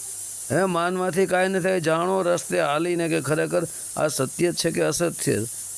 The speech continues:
અત્યારે કોઈક પકડાવી દે પૂછડા એટલે માનીને એની વાંહે ચોંટી જાય. આ બધું નાટક છે. હે, બધામાં બધું નાટક છે. કારણ કે જે વાતચીત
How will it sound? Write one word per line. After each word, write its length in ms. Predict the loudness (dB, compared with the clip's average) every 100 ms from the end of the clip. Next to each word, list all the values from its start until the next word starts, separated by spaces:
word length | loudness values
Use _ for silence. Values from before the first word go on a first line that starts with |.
| -4
અત્યારે 280 | 0 2
કોઈક 180 | 2 0 0
પકડાવી 340 | -2 0 2
દે 120 | 2
પૂછડા 320 | 2 2 2 2
એટલે 160 | 2
માનીને 420 | 2 2 0 0
એની 120 | 0 0
વાંહે 180 | 0
ચોંટી 280 | 2 2 2
જાય. 180 | 0 -2 -4 -10 -4
આ 80 | -2
બધું 480 | 0 0 0 2 2
નાટક 360 | 2 0 -2 -4
છે. 220 | -4 -4 -4 -10 -10 -10 -10 -10 -10 -8 -4
હે, 160 | -2 0
બધામાં 580 | 0 -2 0 -2 0 0
બધું 340 | 0 2 2
નાટક 320 | 2 0 -2
છે. 240 | -2 -2 -2 -4 -10 -10 -10 -10 -8 -2
કારણ 160 | 0
કે 200 | 2 0
જે 200 | 2 2
વાતચીત 500 | 2 2 -2 0 0